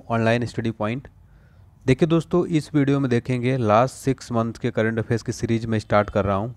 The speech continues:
ये पार्ट फर्स्ट होगा आपका। टोटल मैं डेली पच्चीस क्वेश्चन कराने वाला हूँ और ऐसे क्वेश्चन हैं जो most important है, एग्जाम में ज़रूर पूछे जाएंगे। तो जो आगामी एग्जाम होने वाले हैं आपके दो हज़ार बाईस में,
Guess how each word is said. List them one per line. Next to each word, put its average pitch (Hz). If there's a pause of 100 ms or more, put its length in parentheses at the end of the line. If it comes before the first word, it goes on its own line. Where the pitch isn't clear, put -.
ये 110
पार्ट 107
फर्स्ट -
होगा 113
आपका। 110
टोटल 123
मैं 127
डेली 117
पच्चीस 117
क्वेश्चन 117
कराने 107
वाला 107
हूँ 117
और 113
ऐसे 113
क्वेश्चन 131
हैं 135
जो 127
most 113
important 110
है, 123 (440)
एग्जाम 113
में 123
ज़रूर 110
पूछे 110
जाएंगे। 104 (460)
तो 120
जो 127
आगामी 120
एग्जाम 127
होने 117
वाले 110
हैं 107
आपके 110
दो 107
हज़ार 107
बाईस 98
में, 117